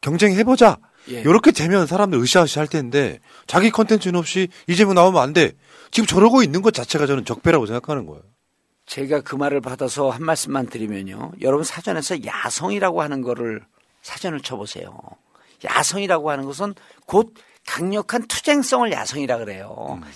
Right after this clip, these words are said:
Speaker 2: 야성 자체가, 야당의 정체성 자체가 투쟁입니다. 투쟁인데, 수박을, 우리 옛날에 투석전 할 때 수박 던집니까? 참외 던져요?
Speaker 1: 음.
Speaker 2: 깨지잖아요, 금방.
Speaker 1: 음.
Speaker 2: 투석전에는, 싸울 때는 돌멩이를 던지는 거예요. 그러니까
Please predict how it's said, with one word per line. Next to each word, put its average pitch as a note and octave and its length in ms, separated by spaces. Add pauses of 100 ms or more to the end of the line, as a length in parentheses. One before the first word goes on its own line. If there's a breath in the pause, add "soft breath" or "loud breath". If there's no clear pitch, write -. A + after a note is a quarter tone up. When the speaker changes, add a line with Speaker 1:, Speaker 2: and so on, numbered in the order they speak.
Speaker 2:
야성 G3+ 380
자체가, D3+ 520 (320 loud breath)
야당의 A#3+ 640
정체성 B3 640
자체가 F3+ 320
투쟁입니다. B2 1080 (720)
투쟁인데, B3 800 (400)
수박을, C4 500 (640)
우리 A#3 280
옛날에 A#3 240
투석전 B3+ 400
할 A#3 80
때 A#3+ 80
수박 G#3 300
던집니까? G#3 600 (560)
참외 C#4 260
던져요? A3+ 440 (240)
Speaker 1:
음. E2+ 320 (160)
Speaker 2:
깨지잖아요, C4+ 500
금방. F3+ 380
Speaker 1:
음. G3 40 (360)
Speaker 2:
투석전에는, B3 800 (300 soft breath)
싸울 D4 400
때는 C4+ 300
돌멩이를 D4+ 540
던지는 A3 400
거예요. G#3 160
그러니까 G#3+ 200